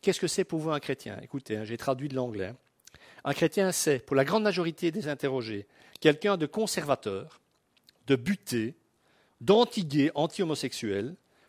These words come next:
colérique, violent, illogique, stupide, bâtisseur d'empire, voulant convertir tout le monde et tout le temps,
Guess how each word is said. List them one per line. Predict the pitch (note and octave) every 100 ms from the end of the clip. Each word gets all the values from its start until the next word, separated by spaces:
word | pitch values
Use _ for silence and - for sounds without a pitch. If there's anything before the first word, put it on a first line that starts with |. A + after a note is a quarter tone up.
| _
colérique, | F#3+ F#3+ C#3+ F#3 - - - _ _
violent, | A#2+ F#3+ D#3 B2 B2+ - _ - _ -
illogique, | G3 F3+ B2+ D3 - - -
stupide, | - - A#3 - F#3 F3+ F3 G#3+ - - _
bâtisseur | F3 F3 G#3+ - G#3
d'empire, | F3 F3+ E3+ C#3 C3+ - -
voulant | D3 E3+
convertir | - F#3 - F3 -
tout | A3+
le | G#3+
monde | G#3 G#3 D3+
et |
tout | - G#3+
le | F#3
temps, | D#3 D#3+